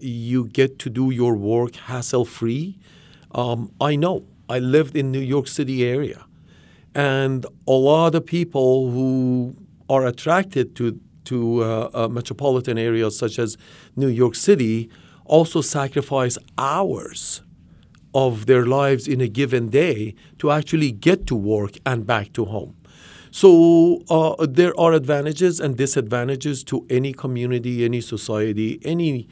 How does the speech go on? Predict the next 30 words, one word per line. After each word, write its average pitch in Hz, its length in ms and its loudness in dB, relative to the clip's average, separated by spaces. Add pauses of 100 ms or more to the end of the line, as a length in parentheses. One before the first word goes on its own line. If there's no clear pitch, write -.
(160)
setting. 113 680 0 (460)
And 139 640 0
I 139 140 0
submit 139 540 0
that, 127 180 0 (180)
uh, 123 560 -2
yes, 135 400 0
we 120 140 0
have 120 400 -2
our 113 200 0
disadvantages, 110 1000 -4 (440)
uh, 123 240 -2
but 135 300 -2
we 135 160 0
have, 120 520 -4
uh, 123 300 -2 (100)
incredible 131 720 0
many 127 440 -2
advantages 117 920 -6 (400)
that 123 400 -2 (120)
are, 117 520 2
in 127 180 -4
fact, 123 460 -4 (100)
a 117 80 -2
draw 120 560 -2 (180)
for 120 300 0
a 113 120 -4
lot 117 240 2
of 113 200 -2
the 107 320 -4